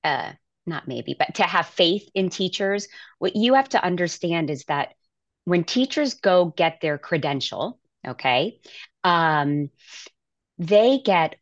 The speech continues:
one semester, one class in special education in the state of California, okay? It doesn't vary by ve-, very much in other states. And that class covers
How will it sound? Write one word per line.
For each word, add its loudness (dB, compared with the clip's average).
one 2
semester, -4
one -2
class -6
in 4
special -2
education -6
in 0
the 0
state 0
of -2
California, -4
okay? 2
It 0
doesn't 0
vary 4
by 0
ve-, -6
very 0
much -4
in -4
other -2
states. -10
And 2
that 4
class 0
covers 0